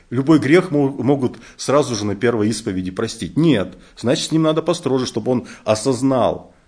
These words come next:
как страшно совершать такие грехи, чтобы стал на путь покаяния. Очень важно, чтобы вот опыт священнослужителей, он основывался на экономии, на милости. И, э,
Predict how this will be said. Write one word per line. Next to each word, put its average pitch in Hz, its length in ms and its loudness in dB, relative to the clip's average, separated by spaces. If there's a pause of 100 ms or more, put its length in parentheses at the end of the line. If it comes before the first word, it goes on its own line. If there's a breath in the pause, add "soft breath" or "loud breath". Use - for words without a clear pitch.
(640 soft breath)
как - 400 2
страшно 123 720 0
совершать 90 540 -6
такие 80 300 -12
грехи, - 460 -14 (360 soft breath)
чтобы 95 260 -8
стал 127 300 -2
на 107 80 -2
путь 104 260 -6
покаяния. 80 720 -10 (1080 loud breath)
Очень 170 320 2
важно, 160 280 2
чтобы 123 300 -2
вот 117 260 -2
опыт 170 600 4
священнослужителей, 98 1200 -6 (500)
он 131 180 2
основывался 117 760 -2
на 120 380 -6 (640 soft breath)
экономии, 85 800 -8
на 92 180 -6
милости. 104 1000 -4 (580 loud breath)
И, 120 340 0
э, 95 640 -4